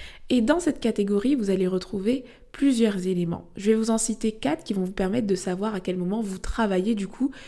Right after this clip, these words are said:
sur votre organisation personnelle. Lorsque vous travaillez sur votre gestion du temps et sur vos priorités, vous travaillez sur votre organisation personnelle. Donc tout ce qui concerne la planification,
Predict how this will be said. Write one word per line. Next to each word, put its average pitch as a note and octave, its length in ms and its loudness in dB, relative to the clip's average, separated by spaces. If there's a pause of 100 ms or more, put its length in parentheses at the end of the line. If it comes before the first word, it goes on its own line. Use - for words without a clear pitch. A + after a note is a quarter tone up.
(160)
sur D4 500 0
votre G3 280 0
organisation F3+ 520 0
personnelle. - 520 -6 (480)
Lorsque C#4+ 380 2
vous G3+ 120 0
travaillez F3+ 460 0
sur E3+ 160 -4
votre E3 340 -6
gestion A3+ 440 0
du G#3 160 -2
temps - 280 -8 (340)
et F3 100 -2
sur E3 180 -4
vos E3 140 -4
priorités, A3+ 800 0
vous G#3 120 -2
travaillez F#3 380 -4
sur F#3 160 -4
votre E3 220 -6
organisation F#3 500 0
personnelle. - 460 -6 (500)
Donc G3+ 200 2
tout D#4+ 120 0
ce - 80 -4
qui A#3 100 0
concerne F3+ 460 -6 (180)
la E3 180 -2
planification, G#3+ 1040 -2